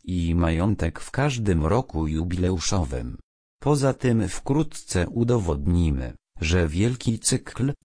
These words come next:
liczony od początku siedemdziesięciu lat niewoli babilońskiej,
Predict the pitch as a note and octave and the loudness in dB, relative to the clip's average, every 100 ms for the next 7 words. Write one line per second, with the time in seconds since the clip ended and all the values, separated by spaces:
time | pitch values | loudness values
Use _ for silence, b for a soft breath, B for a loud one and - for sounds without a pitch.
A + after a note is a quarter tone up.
0 | - F2+ F2+ - C3 B2+ A#2+ F#2 F#2+ - | -6 -2 -2 0 2 4 2 0 -4 -2
1 | F#2 B2+ D3 D#3 - C3 A#2 A2 G#2 F2 | -2 0 0 2 2 2 2 2 4 4
2 | E2 E2 - A#2 C3+ - B2+ A#2 C3+ - | 2 0 0 2 2 2 2 2 2 0
3 | G#2+ F2+ E2+ E2 D2 C#2 D2 D2+ F2+ F2 | 0 2 2 2 2 -2 -2 -2 0 0
4 | G2+ E2+ - - C2+ B1 | 2 2 -2 -6 -6 -6